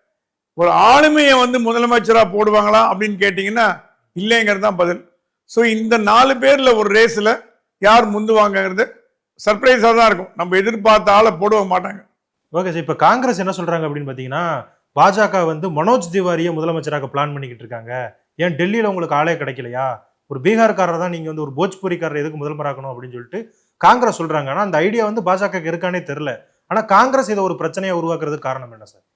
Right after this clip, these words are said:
Speaker 1: நீங்க பாத்தீங்கன்னா டெல்லி வந்து ஒரு காஸ்மோபாலிட்டன் நகரம்.
Speaker 2: ம்.
Speaker 1: இங்க பூர்வாஞ்சல் குடிமக்கள்னு ஒருத்தர் இருக்காங்க.
Speaker 2: எஸ் சார்.
Speaker 1: பல இடங்கள்ல பூர்வாஞ்சல் குடிமக்களோட வாக்குகள் தான் ஒரு பெருமளவு ஒரு கட்சியை வந்து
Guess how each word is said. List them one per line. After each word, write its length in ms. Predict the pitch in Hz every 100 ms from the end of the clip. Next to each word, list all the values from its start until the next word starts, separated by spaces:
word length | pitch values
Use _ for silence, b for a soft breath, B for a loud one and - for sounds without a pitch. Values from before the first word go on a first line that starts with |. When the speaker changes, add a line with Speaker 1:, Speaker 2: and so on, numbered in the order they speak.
| _ _
Speaker 1:
நீங்க 280 | 175 175 180
பாத்தீங்கன்னா 580 | 185 208 208 190 175 160
டெல்லி 320 | 180 220 240
வந்து 580 | 214 196 208 180 185 - _ _ _ _
ஒரு 180 | 160 156
காஸ்மோபாலிட்டன் 720 | 185 214 214 254 214 214 202 208
நகரம். 420 | 185 180 240 - _ -
Speaker 2:
ம். 240 | 117 113 - _ _ -
Speaker 1:
இங்க 180 | 175 -
பூர்வாஞ்சல் 600 | 254 285 277 220 233 196
குடிமக்கள்னு 520 | 214 214 196 208 214
ஒருத்தர் 120 | 185
இருக்காங்க. 400 | 180 180 175 - 143
Speaker 2:
எஸ் 200 | 120 _
சார். 100 | 113 _ _ _ _ _ _
Speaker 1:
பல 260 | 185 233 240
இடங்கள்ல 340 | 269 277 269 190
பூர்வாஞ்சல் 580 | 247 247 240 214 233 220
குடிமக்களோட 840 | 220 214 220 226 233 208 202 180
வாக்குகள் 540 | 170 226 233 233 214 226
தான் 420 | 240 - - _ _ _ _ _ _
ஒரு 300 | - 156 165
பெருமளவு 760 | - 214 269 277 285 277 - -
ஒரு 160 | 196 202
கட்சியை 500 | 202 202 240 240 226
வந்து 600 | 208 202 233 233 - _